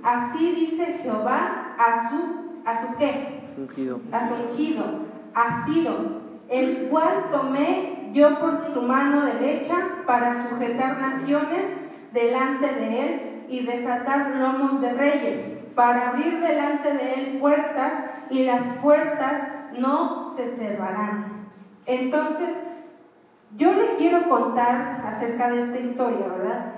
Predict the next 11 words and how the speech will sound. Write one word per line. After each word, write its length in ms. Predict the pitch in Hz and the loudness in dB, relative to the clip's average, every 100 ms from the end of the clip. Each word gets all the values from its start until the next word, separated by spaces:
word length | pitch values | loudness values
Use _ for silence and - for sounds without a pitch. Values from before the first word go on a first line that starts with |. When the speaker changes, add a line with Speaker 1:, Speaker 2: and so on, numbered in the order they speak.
| - - | -14 -2
Speaker 1:
De 120 | 285 | 2
este 300 | 285 285 302 | 2 2 0
hombre 340 | 285 285 285 277 277 277 | 0 2 2 0 -2 0
Ciro, 260 | 302 311 - - - - - | 0 -2 -4 -8 -10 -14 -4
que 240 | 285 277 - | 2 2 2
dice 200 | 330 - | 0 0
que 200 | 254 262 | 0 0
Dios 220 | 285 285 | -2 0
lo 100 | 277 | -2
había 320 | 269 269 262 | 0 -2 -2
ungido. 600 | 262 262 - 285 285 294 | -2 -4 -2 0 0 0